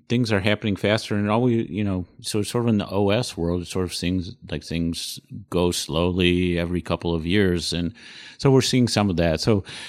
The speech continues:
I, I think, you know, generally good reaction to everything. Uh, you don't hear some of the, the terrible things you often hear when people start to play with betas of, of new operating systems. It all sounds pretty positive, but it, it seems like, you know,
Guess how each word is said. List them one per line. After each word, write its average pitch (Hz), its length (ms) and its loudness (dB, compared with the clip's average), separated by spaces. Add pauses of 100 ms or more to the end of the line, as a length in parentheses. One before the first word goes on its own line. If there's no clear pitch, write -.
(220)
I, - 180 0
I 175 80 0
think, 185 260 0 (100)
you 165 240 -4
know, 160 200 4
generally 160 580 4
good 120 340 6
reaction 104 580 6
to 147 80 2
everything. 143 480 2
Uh, 110 120 4
you 107 180 2
don't 131 260 4
hear 123 300 4
some 113 260 0
of 101 80 2
the, 82 240 2 (120)
the 87 100 2
terrible 110 400 0
things 85 380 -2
you 85 160 2
often 82 240 0
hear 85 140 0
when 82 120 0
people 82 240 -4
start - 280 -2
to 80 120 -2
play 76 240 -2
with 78 240 -2
betas 80 400 -2
of, 76 380 -8
of 85 260 -4
new 85 260 0
operating 80 540 -4
systems. 87 480 -4
It 92 60 0
all 95 160 2
sounds 95 340 0
pretty 87 240 -2
positive, 92 640 -2
but 101 140 2
it, 90 180 -4
it 101 80 -2
seems 98 220 -2
like, 85 240 -2 (400)
you 185 80 2
know, 180 80 2